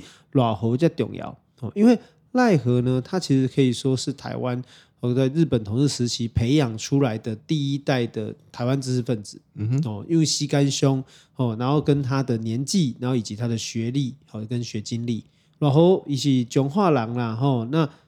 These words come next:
Speaker 1: 小时候曾经读过汉书房，哦，就是供那个私塾教育啦。
Speaker 2: 嗯，汉儿啊。
Speaker 1: 嗯，
Speaker 2: 嗯。
Speaker 1: 对，汉儿啊。
Speaker 2: 嗯。
Speaker 1: 啊，当然后来他彰化公学校开始就进入到现代化教育了，
Speaker 2: 嗯。
Speaker 1: 然后在总督府的医学校毕业，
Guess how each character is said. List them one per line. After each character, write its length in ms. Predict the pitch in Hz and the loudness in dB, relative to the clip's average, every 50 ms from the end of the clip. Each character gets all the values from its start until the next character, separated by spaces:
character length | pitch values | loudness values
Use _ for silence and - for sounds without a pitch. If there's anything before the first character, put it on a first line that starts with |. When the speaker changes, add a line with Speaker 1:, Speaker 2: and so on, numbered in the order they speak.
| _ _ | _ _
Speaker 1:
小 280 | - - - 135 127 117 | -6 -2 0 0 0 0
时 140 | 107 131 | 0 2
候 220 | 147 202 247 214 160 | 4 6 6 6 6
曾 200 | - - 139 143 | 4 2 2 2
经 180 | 156 175 170 | 2 2 0
读 180 | 151 - 127 127 | 0 0 0 2
过 200 | 139 147 143 131 | 4 4 2 2
汉 380 | - - - 180 165 143 127 120 | 0 -2 0 2 2 2 2 -2
书 300 | - - 139 135 139 135 | -4 -2 0 0 0 0
房， 340 | 139 127 95 95 101 117 - _ _ _ _ | -2 -4 -6 -8 -10 -16 -16 _ _ _ _
哦， 160 | - 113 107 110 | -8 -8 -6 -4
就 100 | - 120 | -2 -2
是 60 | 120 | 0
供 300 | 110 147 147 156 156 156 | 0 0 0 0 -2 -4
那 60 | 151 | -2
个 140 | 139 139 123 | 0 0 0
私 360 | 113 - - 175 175 180 185 170 | -2 -2 -2 -2 0 0 -2 -2
塾 260 | - - 120 110 117 | -4 -4 -4 -4 -4
教 300 | 120 139 135 123 117 120 | -2 0 0 0 0 -2
育 180 | 123 117 101 98 | -2 -2 -4 -6
啦。 80 | - | -6
Speaker 2:
嗯， 40 | - | -4
汉 140 | 110 110 98 | -4 -4 -4
儿 160 | 90 90 87 | -6 -8 -8
啊。 240 | 92 92 90 87 85 - _ - | -8 -8 -10 -12 -18 -16 _ -4
Speaker 1:
嗯， 60 | 107 139 131 120 110 | 0 0 0 0 -2
Speaker 2:
嗯。 80 | 113 - | -4 -2
Speaker 1:
对， 180 | 127 120 117 117 | -2 0 0 0
汉 220 | 110 - 165 143 | 0 0 0 2
儿 140 | 123 113 120 | 2 2 2
啊。 300 | 131 131 117 - - - - | 2 0 0 -2 -6 -8 -4
Speaker 2:
嗯。 60 | - | 0
Speaker 1:
啊， 80 | 190 190 | 0 2
当 160 | 180 156 143 | 4 4 4
然 160 | 143 143 143 - | 4 4 2 0
后 120 | - 131 | -2 -2
来 180 | 131 127 120 117 - - _ _ _ _ | -2 0 -2 -4 -6 -12 _ _ _ _
他 160 | _ - 135 123 | _ -4 -4 -2
彰 240 | - - 190 196 | 0 2 2 4
化 140 | 208 226 202 | 4 4 4
公 220 | 160 - 185 185 165 | 4 2 0 2 2
学 180 | - 139 135 | 4 4 4
校 180 | 127 - 160 147 | 4 4 2 2
开 200 | - - 143 135 | 2 2 2 2
始 120 | 117 120 | 2 0
就 120 | 104 135 131 | 0 -2 0
进 160 | 127 143 135 | 2 2 2
入 140 | 131 131 123 | 2 2 0
到 120 | 131 123 | 0 0
现 240 | 120 - - 135 120 | 0 0 0 0 0
代 180 | 113 120 113 | 0 -2 -4
化 200 | 107 - 123 110 | -4 -4 -6 -6
教 260 | 110 - 117 107 107 110 | -6 -6 -6 -4 -4 -4
育 120 | 107 104 | -4 -6
了， 160 | - 78 - - - | -6 -10 -12 -14 -16
Speaker 2:
嗯。 100 | 185 - | -8 -4
Speaker 1:
然 80 | - 127 | 0 0
后 60 | 175 | 2
在 140 | 139 139 131 | 2 2 2
总 260 | 135 - 117 110 110 | 0 -2 -6 -2 2
督 160 | 135 147 147 | 2 2 2
府 180 | 143 143 120 107 | 0 -2 -8 -6
的 160 | 107 101 95 - | -6 -6 -6 -6
医 100 | 151 147 | -6 -4
学 160 | 139 - 120 | -2 -2 -2
校 180 | 110 - 127 120 | 0 0 -2 -2
毕 300 | - - 123 113 113 117 | -2 -4 -4 -2 0 -2
业， 180 | 113 95 - | -2 -2 -6